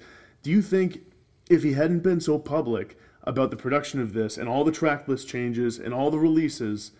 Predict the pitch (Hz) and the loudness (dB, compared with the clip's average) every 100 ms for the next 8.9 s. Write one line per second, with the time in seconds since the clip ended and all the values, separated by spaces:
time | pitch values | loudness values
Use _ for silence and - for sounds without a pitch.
0 | _ _ _ _ - 131 147 165 160 175 | _ _ _ _ -18 -8 0 0 2 2
1 | 175 170 131 147 160 160 151 - 170 - | 2 0 2 4 2 0 -4 0 0 0
2 | 156 135 131 131 156 165 156 160 196 180 | 0 0 0 2 2 2 -2 -2 0 2
3 | 175 180 170 160 156 - 151 139 131 139 | 2 2 4 4 2 0 -2 -2 -2 -4
4 | - - - - - 139 139 170 156 170 | -4 -14 -20 -20 -2 2 4 4 2 0
5 | 139 156 156 117 113 113 - 151 127 117 | 0 0 0 -2 -6 -8 -8 -4 -2 2
6 | 135 147 135 135 127 151 147 156 143 139 | 2 2 0 -2 0 2 2 2 0 0
7 | 135 131 120 131 143 131 131 143 - 190 | 0 0 -2 -2 0 2 4 2 2 0
8 | 185 - 143 131 120 - 117 110 | 0 -4 -2 -2 -4 -4 -4 -6